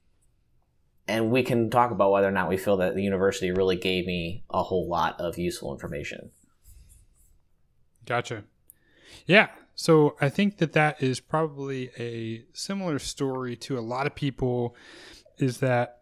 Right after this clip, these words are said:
Speaker 2: you know, they went to, to college and maybe they even had a degree that was similar to yours where they were sort of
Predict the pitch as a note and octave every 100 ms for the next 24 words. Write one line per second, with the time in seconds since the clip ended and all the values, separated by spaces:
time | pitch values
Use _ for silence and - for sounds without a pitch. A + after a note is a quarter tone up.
0 | - A#2+ A2 B2+ F3+ F#3 E3 - - -
1 | D3 C#3 C3+ C3 C3 _ - - E3 E3
2 | D#3+ D#3 - - - - - _ _ -
3 | - _ C3 C3+ C3+ B2+ B2 - C#3+ D#3
4 | F#3+ D#3+ D#3 D3 B2 C#3+ C#3 C3+ C3 C3
5 | B2+ A#2+ C#3 C#3 B2+ A2+ - E3+ D#3+ C#3
6 | C3+ C3 C3+ C3 B2 - B2+ B2 B2+ B2
7 | A#2 - F#3 D3+ -